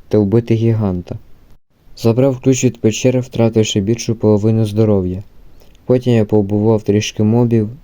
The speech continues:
і вибив рапіру, яку вирішив забрати собі. Побував ще трішки мобів і знайшов тонік, який також забрав до себе. Знайшов скриню, в якій було монтування, яке зразу продав. Побачив свиток сили,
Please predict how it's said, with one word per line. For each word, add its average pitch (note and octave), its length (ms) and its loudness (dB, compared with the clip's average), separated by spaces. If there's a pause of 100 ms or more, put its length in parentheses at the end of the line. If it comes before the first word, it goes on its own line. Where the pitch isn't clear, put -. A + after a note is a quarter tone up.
і G#2+ 80 0
вибив G#2+ 340 4
рапіру, G#2+ 500 0
яку G2+ 260 -2
вирішив G#2+ 460 0
забрати G2 480 -2
собі. F#2 360 -4 (680)
Побував A#2+ 580 2
ще B2+ 180 2
трішки A#2 380 0
мобів A2+ 500 2 (140)
і A2+ 80 2
знайшов G#2+ 380 0
тонік, A#2+ 420 0
який G#2 220 -2
також A2+ 380 0
забрав G#2 400 2
до G#2+ 120 0
себе. F#2 460 -2 (720)
Знайшов A2 520 0
скриню, B2 640 0 (200)
в G#2+ 60 -2
якій G#2+ 260 2
було G#2 240 0
монтування, G#2 800 0 (120)
яке G#2 260 0
зразу G#2 380 0
продав. F#2 500 -2 (640)
Побачив A#2+ 500 0
свиток A2 380 -2
сили, A#2 480 2